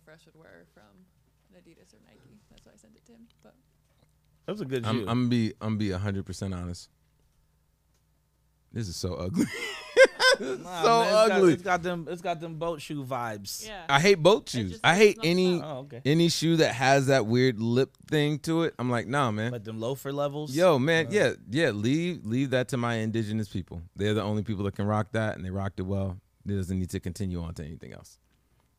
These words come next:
Speaker 3: That's why I feel like the shoes that they used to show,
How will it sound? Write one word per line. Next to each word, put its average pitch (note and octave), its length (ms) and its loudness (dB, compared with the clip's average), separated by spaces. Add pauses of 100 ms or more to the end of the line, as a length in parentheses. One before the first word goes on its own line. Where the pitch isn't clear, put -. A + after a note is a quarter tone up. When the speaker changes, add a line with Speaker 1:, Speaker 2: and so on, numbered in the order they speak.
(840)
Speaker 3:
That's A2 140 -2
why C3+ 100 6
I C3+ 40 6
feel D3+ 180 4
like C3+ 180 4
the B2+ 80 2
shoes C3+ 280 2
that A#2 140 2
they A2+ 120 2
used A#2+ 260 2
to A2+ 80 -2
show, A2 480 0